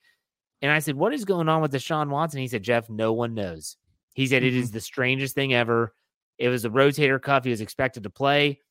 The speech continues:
Speaker 1: an hour before kickoff. Last, this is before their bye week.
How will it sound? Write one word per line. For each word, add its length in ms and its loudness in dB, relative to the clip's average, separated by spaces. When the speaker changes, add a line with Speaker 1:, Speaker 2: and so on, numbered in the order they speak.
Speaker 1:
an 180 -12
hour 340 4
before 380 -2
kickoff. 580 -2
Last, 400 -2
this 140 -4
is 60 -8
before 340 -2
their 160 2
bye 320 2
week. 420 2